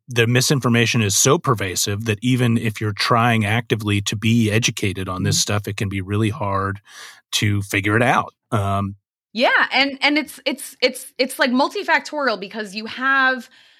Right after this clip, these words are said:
Speaker 2: you know, there's, there's different layers of,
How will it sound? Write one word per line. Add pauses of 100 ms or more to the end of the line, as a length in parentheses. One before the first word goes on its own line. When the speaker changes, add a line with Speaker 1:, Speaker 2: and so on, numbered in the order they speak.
(340)
Speaker 2:
you
know,
there's,
there's
different
layers
of,